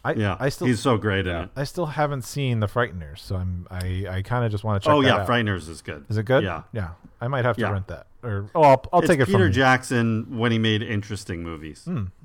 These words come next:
Speaker 1: I d-, I've always wanted to, to see it, and I never got around to it. So.
Speaker 3: Yeah.
Speaker 2: <laughs>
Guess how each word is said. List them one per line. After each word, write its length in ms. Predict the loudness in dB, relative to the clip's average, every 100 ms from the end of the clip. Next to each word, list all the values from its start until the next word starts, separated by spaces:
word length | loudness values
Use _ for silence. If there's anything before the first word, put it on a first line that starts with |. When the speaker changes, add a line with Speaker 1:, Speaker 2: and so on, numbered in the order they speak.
| _ _ -20 -20 -20 _
Speaker 1:
I 80 | -6
d-, 120 | -4 -6
I've 240 | -2 2
always 280 | 4 4 2
wanted 320 | 4 2 2
to, 200 | 0 -4 -4 -12
to 100 | -10
see 200 | -8 -6
it, 80 | -8
and 80 | -8
I 40 | -6
never 180 | -6
got 100 | -4
around 280 | -6 -6 -6
to 120 | -8 -12
it. 200 | -14 -16
So. 300 | -12 -12 -12 -16 -20 _ _ _ -10
Speaker 3:
Yeah. 100 | -10 -10 _ -18
Speaker 2:
<laughs> 80 | -16